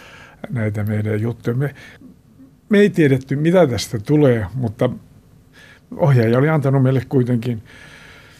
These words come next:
omien sanojensa mukaan aika monen vuoden vitsit pengottavaksi, että tehkää nyt paras mahdollinen niistä. Mä en tiedä, ystävyys kyllä alkoi ihan uuden,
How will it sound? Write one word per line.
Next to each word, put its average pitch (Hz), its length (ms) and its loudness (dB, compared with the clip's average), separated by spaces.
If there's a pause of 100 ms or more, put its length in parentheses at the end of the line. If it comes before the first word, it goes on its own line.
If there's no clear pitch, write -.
(800)
omien 120 280 0
sanojensa 135 400 0
mukaan 123 600 0
aika 110 280 -2
monen 135 300 2
vuoden 143 440 4
vitsit 143 560 0 (260)
pengottavaksi, 131 800 2
että 123 200 0
tehkää 123 400 0
nyt 131 180 -4
paras 156 340 2
mahdollinen 131 640 2
niistä. 127 400 -2 (1200)
Mä 151 60 -4
en 135 40 -4
tiedä, 143 200 2 (420)
ystävyys 120 580 0
kyllä 110 300 -2 (160)
alkoi 110 460 -4
ihan 107 340 -6
uuden, 113 520 -4